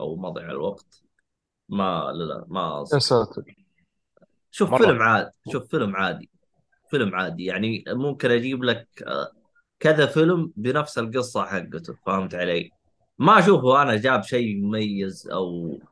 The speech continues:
Speaker 1: أو في حاجة مميزة إني أقول لك روح شوف الفيلم. فهمت علي؟ وصلت الفكرة؟ لكن كمجمل فاضي، أنت م-، تبغى تشوف لك فيلم مشي الحال، شوفه. كاليبر. قصة حليلة،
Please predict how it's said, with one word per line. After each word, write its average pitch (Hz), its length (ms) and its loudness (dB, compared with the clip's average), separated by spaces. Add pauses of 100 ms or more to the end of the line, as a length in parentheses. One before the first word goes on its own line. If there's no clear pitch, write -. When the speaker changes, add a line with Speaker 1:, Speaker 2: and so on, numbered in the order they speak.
(100)
Speaker 1:
أو 107 160 2
في 170 240 -2
حاجة 160 480 4
مميزة 147 600 0
إني 120 240 -2
أقول 123 280 -2
لك 120 140 -4
روح 123 120 -6
شوف 110 220 -6
الفيلم. 90 360 -4 (1000)
فهمت 90 280 -6
علي؟ 98 240 0
وصلت 101 340 -2
الفكرة؟ 104 500 -2 (400)
لكن 160 480 4
كمجمل 180 720 2 (320)
فاضي، 180 400 4
أنت 165 160 -6
م-، 147 380 -10
تبغى 151 180 -2
تشوف 180 240 0
لك 156 160 2
فيلم 165 300 2
مشي 165 300 0
الحال، 233 420 0
شوفه. 113 400 -4 (400)
كاليبر. 110 440 -2 (300)
قصة 302 280 2
حليلة، 143 600 2